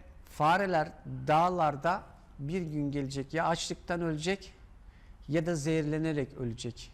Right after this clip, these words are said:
Başka kar-, kurtuluşları yoktur. Çünkü o fareler kemirgendir. Çünkü o fareler etrafa zarar vermeye çalışırlar. Ve zarar vermeye çalışan her şeye, dikkat edin, mutlaka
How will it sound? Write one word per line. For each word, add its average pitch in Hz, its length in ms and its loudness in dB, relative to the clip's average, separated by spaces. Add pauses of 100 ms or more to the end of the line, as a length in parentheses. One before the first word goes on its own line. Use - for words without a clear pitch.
(100)
Başka 151 300 -6
kar-, 143 400 -6
kurtuluşları 139 580 -6
yoktur. 127 380 -4
Çünkü - 240 -6
o 143 80 0
fareler 143 640 -2 (340)
kemirgendir. 143 720 -2
Çünkü 147 260 -6
o 147 80 0
fareler 139 540 0 (300)
etrafa 143 440 -2
zarar 147 380 0
vermeye 139 380 0
çalışırlar. 135 640 -6 (360)
Ve 156 100 4
zarar 160 440 4
vermeye 160 380 0
çalışan 147 420 -2
her 202 300 0
şeye, 185 400 0 (360)
dikkat 165 300 -4
edin, 170 160 -2
mutlaka 170 600 -2